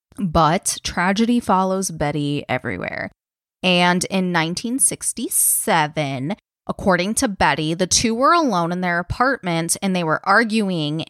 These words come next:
and he pulled a gun out and shot himself.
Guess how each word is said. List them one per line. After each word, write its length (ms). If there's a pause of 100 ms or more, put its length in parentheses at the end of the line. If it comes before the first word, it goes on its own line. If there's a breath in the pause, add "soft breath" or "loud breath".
and 600
he 200
pulled 380
a 80
gun 260
out 220
and 120
shot 380
himself. 840